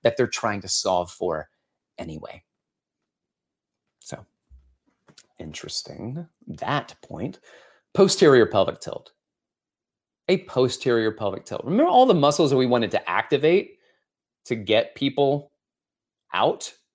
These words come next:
of an anterior pelvic tilt? Probably the ones helping to at least contribute to a posterior pelvic tilt,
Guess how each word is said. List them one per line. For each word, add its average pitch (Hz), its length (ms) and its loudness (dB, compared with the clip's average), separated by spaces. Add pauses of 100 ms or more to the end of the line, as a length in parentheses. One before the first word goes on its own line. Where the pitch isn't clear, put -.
(120)
of 123 80 0
an 127 100 -2
anterior 170 420 0
pelvic 190 300 0
tilt? - 300 -4 (640)
Probably 160 440 2
the 113 240 -6
ones 110 300 -2
helping 131 380 -2
to 110 140 -2
at - 120 0
least 107 240 -6
contribute 113 540 0
to 104 100 -4
a 95 40 0
posterior 95 560 -6
pelvic - 360 -6
tilt, - 320 -10